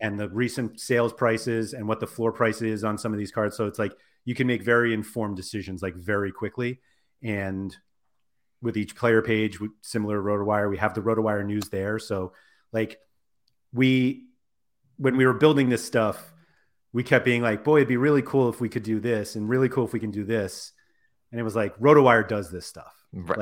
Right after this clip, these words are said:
Speaker 1: Like, <laughs> let's just go to RotoWire. And so, like, that's why we did it. And, like, we were super psyched to be able to have this stuff because,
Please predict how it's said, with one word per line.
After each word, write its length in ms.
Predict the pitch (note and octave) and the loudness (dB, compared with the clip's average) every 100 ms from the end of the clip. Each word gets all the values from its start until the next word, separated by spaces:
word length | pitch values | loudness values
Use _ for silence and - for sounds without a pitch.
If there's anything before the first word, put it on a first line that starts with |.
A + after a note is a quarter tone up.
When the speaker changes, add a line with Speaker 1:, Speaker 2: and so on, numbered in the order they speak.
| F#2+ - - - | -4 -8 -12 -10
Speaker 1:
Like, 180 | A2+ - | -12 -12
<laughs> 120 | _ A2 | _ 2
let's 220 | B2+ - | 2 4
just 240 | C#3 B2+ | 0 2
go 100 | C3 | 2
to 80 | B2 | 2
RotoWire. 680 | A#2+ A#2 G#2 G2 F#2 F#2+ - B2 | 2 2 0 -2 -4 -6 -8 -6
And 420 | G#2+ G2 F#2 F#2 _ _ _ _ _ _ _ _ _ | -6 -4 -8 -12 _ _ _ _ _ _ _ _ _
so, 100 | - | -6
like, 100 | A2 | 0
that's 160 | B2 - | 0 2
why 100 | A2 | 0
we 100 | G#2+ | 2
did 120 | B2 | 2
it. 120 | F#2+ | 0
And, 120 | F#2+ | -4
like, 140 | G2+ G2 | -6 -4
we 80 | A2 | -4
were 80 | |
super 300 | - B2+ B2 | -4 -6 -4
psyched 320 | A2 A2 G2 - _ _ _ _ | -4 -4 -4 -10 _ _ _ _
to 60 | - | -6
be 60 | |
able 140 | A2+ G#2 | -4 -4
to 60 | |
have 260 | G2 A#2 G#2 | 0 2 2
this 120 | G2+ | -4
stuff 300 | - G2 F#2 | -6 -6 -6
because, 480 | G2+ - G2 F2+ | -8 -6 -6 -8